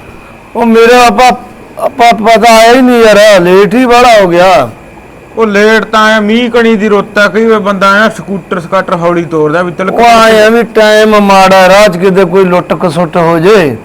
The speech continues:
Speaker 2: ਲੁੱਟ ਖਸੁੱਟ ਨੂੰ ਕੀ, ਉਹਦੇ ਕੋਲੇ ਮੋਹਰਾਂ ਨੇ, ਕੀ ਉਹਦੇ ਲੁੱਟ ਖਸੁੱਟ ਨੂੰ?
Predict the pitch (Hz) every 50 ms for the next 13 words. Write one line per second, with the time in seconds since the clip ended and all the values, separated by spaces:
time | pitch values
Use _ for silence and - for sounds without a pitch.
0 | - - 165 190 196 156 208 196 180 170 165 190 190 147 185 185 185 180 165 147
1 | 165 202 208 190 180 185 175 160 151 147 151 175 220 254 254 254 254 247 240 226
2 | 214 196 - - 233 240 233 233 226 214 214 208 208 202 190 - 175 156 165 147
3 | 180 175 147 156 156 151 151 147 135